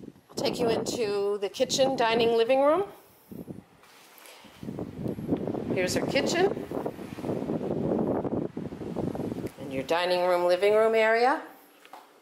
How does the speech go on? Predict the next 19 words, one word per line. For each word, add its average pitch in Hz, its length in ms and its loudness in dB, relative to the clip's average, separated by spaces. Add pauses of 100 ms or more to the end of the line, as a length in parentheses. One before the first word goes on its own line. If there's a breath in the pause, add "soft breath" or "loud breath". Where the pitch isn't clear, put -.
(1080)
The 170 60 -8
beautiful 190 480 -2
view 180 480 -2
beyond. 190 640 2 (1700 loud breath)
And 156 100 -2
the 147 60 0
beach 202 320 -2
is 160 120 0
just - 440 2
straight 196 420 0
through 262 300 2
those 214 460 4 (1000)
stairs, 226 680 2
the - 80 0
white 180 300 2 (1120)
handrails 208 800 4
onto 185 280 -2
the 180 120 -6
beach. - 480 -4